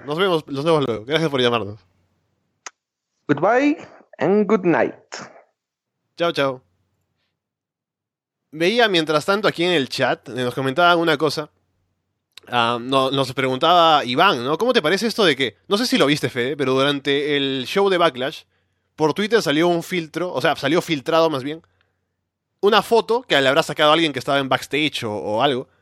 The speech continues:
Speaker 1: de cómo estaba distribuida la cartelera de Backlash, o sea,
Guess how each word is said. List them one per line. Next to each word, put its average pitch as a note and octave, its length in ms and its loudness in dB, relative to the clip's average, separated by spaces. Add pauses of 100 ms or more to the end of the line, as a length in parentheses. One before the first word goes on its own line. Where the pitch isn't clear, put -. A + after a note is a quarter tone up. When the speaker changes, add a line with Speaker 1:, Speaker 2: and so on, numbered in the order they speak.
(560)
Speaker 1:
de C#3+ 680 -2
cómo A3+ 200 0
estaba A3 220 2
distribuida F3+ 460 0
la E3+ 100 4
cartelera C#3+ 480 -2
de D3+ 100 2
Backlash, D#3 380 -2
o - 20 -12
sea, D3 220 -4